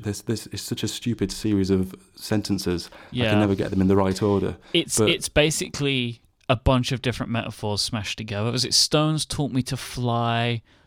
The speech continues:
Speaker 2: love taught me to lie"? Something like that?
Speaker 1: Yeah, you, and if someone said that to you in real life, you, so you say it to me, "Stones taught me to fly." Um, <laughs> you know, let's, you know, go for it, let's do it. <laughs>
Speaker 2: <laughs> "Come on, courage, teach me to be shy."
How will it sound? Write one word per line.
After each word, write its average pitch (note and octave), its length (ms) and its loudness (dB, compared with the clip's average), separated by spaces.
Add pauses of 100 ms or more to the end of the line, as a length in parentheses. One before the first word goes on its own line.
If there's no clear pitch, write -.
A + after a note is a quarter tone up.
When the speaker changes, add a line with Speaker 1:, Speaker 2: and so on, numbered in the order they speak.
(120)
Speaker 2:
love A#2+ 640 2
taught C3 300 -2
me B2 140 0
to - 180 -6
lie"? A2+ 640 -4 (180)
Something C#3 360 -4
like B2+ 180 0
that? D#3 320 -6 (720)
Speaker 1:
Yeah, A#2+ 240 4
you, C3 200 4
and C3+ 80 6
if D3+ 80 4
someone F3+ 240 6
said D#3+ 220 2
that G#2 140 2
to G#2+ 100 -2
you G#2+ 60 6
in G#2+ 60 6
real A2 140 6
life, G2 280 2
you, G2 200 2
so G#2+ 400 4
you B2+ 120 4
say A2+ 180 2
it G2+ 60 -2
to - 80 -4
me, F2+ 180 2
"Stones A2 340 0
taught G2+ 200 2
me G2 80 2
to - 100 -10
fly." G2+ 420 2 (640)
Um, G2 580 4
<laughs> - 60 -10
you B2+ 80 4
know, F#2 60 2
let's, G#2+ 200 -2
you A#2 180 2
know, G#2 60 2
go A#2+ 140 4
for F#2+ 160 0
it, G2 40 4
let's A#2+ 140 2
do G2+ 140 2
it. - 1400 0
<laughs> - 20 -18
Speaker 2:
<laughs> - 40 -12
"Come E3 180 6
on, D#3+ 220 4
courage, D3+ 500 6
teach - 260 0
me C#3 160 2
to C#3 140 -4
be C3 140 2
shy." C3 520 4